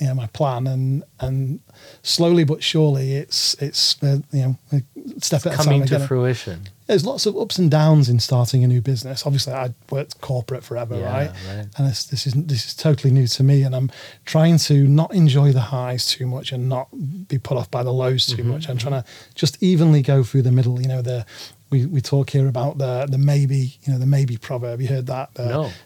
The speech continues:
Speaker 1: you know, that's the, the, the guy that's, it's a Chinese proverb, the guy on the farm and his, his, um, his horse runs off and the neighbours say,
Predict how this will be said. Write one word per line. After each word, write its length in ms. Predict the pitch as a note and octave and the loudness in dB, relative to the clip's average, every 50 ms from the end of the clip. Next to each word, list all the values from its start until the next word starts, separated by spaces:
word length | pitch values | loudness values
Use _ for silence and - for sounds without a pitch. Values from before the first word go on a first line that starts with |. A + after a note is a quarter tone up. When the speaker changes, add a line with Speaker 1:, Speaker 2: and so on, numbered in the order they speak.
| _ - - | _ -12 -8
Speaker 1:
you 80 | C3+ | -6
know, 140 | B2 A#2+ B2+ | -6 -6 -6
that's 260 | C#3 C3+ A2+ - - - _ | -8 -10 -10 -10 -12 -12 _
the, 400 | - C3+ C#3 C3+ C3+ C#3 D3 - _ _ _ _ - | -10 -6 -6 -4 -4 -4 -6 -8 _ _ _ _ -6
the, 500 | C3 C#3 C3+ C#3 C#3 C#3 C3+ C3+ C3+ D3 - | -4 -2 -2 0 0 0 -2 -2 -4 -6 -8
the 140 | - D3+ C#3 | -8 -8 -8
guy 340 | B2 - D3+ C3+ C#3 C3+ C3+ | -6 -4 -2 0 0 0 0
that's, 360 | C3+ C#3+ D#3+ - - - - - | -2 -2 -2 -2 -2 -2 -2 -4
it's 160 | - - - | -4 -4 -2
a 40 | C3 | 0
Chinese 340 | - D#3+ D3 D3 C3+ B2+ | 2 2 4 4 2 0
proverb, 400 | - - C3 B2 B2+ B2+ B2 A#2+ | -2 -4 -6 -4 -4 -4 -4 -4
the 80 | A#2+ C3 | -4 -4
guy 160 | A#2+ C#3+ B2+ | -4 -2 -4
on 60 | B2 | -4
the 60 | B2 A#2 | -4 -6
farm 420 | - - C3 B2+ B2 B2 B2+ A#2+ | -6 -6 -4 -4 -4 -4 -6 -6
and 100 | A#2 B2 | -6 -6
his, 160 | B2+ A#2+ - - - - - - - _ _ | -8 -8 -10 -12 -14 -18 -18 -20 -20 _ _
his, 440 | - C3+ C3 B2+ G#2+ G2 - - - | 0 2 2 2 2 -2 -4 -2 0
um, 460 | C#3 B2+ B2+ C3 C3 C3 C3 B2+ A2+ - - - _ - | 0 0 0 0 0 0 0 -2 -2 -6 -10 -14 _ 0
his 140 | C#3+ C3 - | 0 0 2
horse 400 | - D3 C#3 C3+ B2+ - - A#3+ | 2 2 2 2 2 0 -2 -2
runs 320 | A#3+ E3 C#3 C3 B2 A2 | 0 2 4 4 4 4
off 200 | C3+ C3 G#2+ - | 2 0 0 -2
and 120 | C#3+ C3+ C3+ | -2 -2 -2
the 40 | |
neighbours 300 | C3 C3+ C3+ B2 C3 B2 | -2 -2 -4 -4 -2 -4
say, 320 | - - C3+ B2+ B2+ C3 | -4 -4 -4 -4 -4 -6